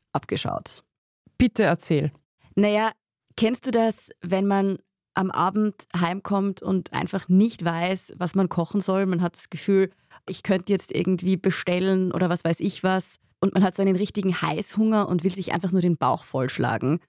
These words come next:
Speaker 2: Kenn ich sehr gut, ja.
Speaker 1: Und ich hab dann mir das insofern abgeschaut, dass ich mir gedacht hab, okay, wenn ich weiß, ich mag einfach richtig reinhauen, dann muss ich mir vielleicht nicht das Mac-Menü bestellen, das halt einfach eine sehr hohe Energiedichte und auch faktisch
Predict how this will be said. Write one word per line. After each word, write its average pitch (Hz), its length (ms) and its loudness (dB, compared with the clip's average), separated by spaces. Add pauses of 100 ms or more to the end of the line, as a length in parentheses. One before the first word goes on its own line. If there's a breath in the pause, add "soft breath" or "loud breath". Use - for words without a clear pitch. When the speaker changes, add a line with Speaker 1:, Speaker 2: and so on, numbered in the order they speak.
(420)
Speaker 2:
Kenn 185 240 2
ich 196 340 0
sehr 196 200 0
gut, 208 240 2
ja. 175 320 2 (260 soft breath)
Speaker 1:
Und 208 220 0 (160)
ich 226 140 2
hab 240 100 0 (280)
dann 202 220 2
mir 220 140 2
das 196 180 0
insofern 202 400 0
abgeschaut, - 480 -2
dass 180 120 -4
ich 185 100 2
mir 190 100 6
gedacht 175 380 0
hab, 165 260 0
okay, 196 480 2 (300 soft breath)
wenn 202 120 4
ich 190 140 0
weiß, 170 240 2
ich - 160 -12 (160)
mag 180 260 2
einfach 180 300 -2
richtig 175 320 -2
reinhauen, 202 680 2 (280 soft breath)
dann 196 100 4
muss 208 220 4
ich 202 160 0
mir 190 120 4
vielleicht 170 580 0
nicht - 440 0 (100)
das 165 160 -2
Mac-Menü 170 520 4
bestellen, 147 640 0 (220)
das 190 120 0
halt 202 120 -2
einfach 185 260 0
eine 185 160 4
sehr 160 180 0
hohe 196 220 4
Energiedichte 185 840 0
und 175 140 2
auch - 180 -2
faktisch - 520 -6